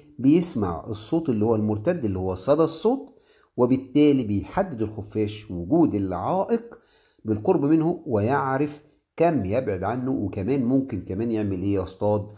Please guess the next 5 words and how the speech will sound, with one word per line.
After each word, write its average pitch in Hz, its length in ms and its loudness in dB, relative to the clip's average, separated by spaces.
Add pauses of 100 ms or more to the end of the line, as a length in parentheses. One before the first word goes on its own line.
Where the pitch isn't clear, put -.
(220)
فريسته 104 420 -4
لو 87 100 -2
قدامه 95 540 -4 (160)
فريسة. 101 440 -4 (1600)
وطبعًا 113 500 2